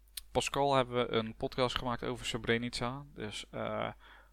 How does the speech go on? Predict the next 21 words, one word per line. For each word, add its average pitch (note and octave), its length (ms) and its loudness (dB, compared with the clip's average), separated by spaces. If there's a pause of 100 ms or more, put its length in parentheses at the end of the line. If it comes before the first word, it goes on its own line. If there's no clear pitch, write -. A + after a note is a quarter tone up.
(220)
mocht - 220 -6
je A2 280 -2
geïnteresseerd B2 580 0
zijn A2+ 240 -2
in, A2+ 320 -6
eh, - 300 -4
wat A2+ 300 -6
dan A2 220 -2
de A2 60 -10
kabinetscrisis A2+ 800 -2
over A2 200 -4
Srebrenica A2+ 540 2
was, B2 280 4 (400)
luister B2+ 340 8
dan A#2+ 100 0
ook - 120 -8
vooral B2 340 8
naar A#2+ 140 4
die A#2 160 2
aflevering. A#2 580 2 (260)
Ehm, A2+ 380 4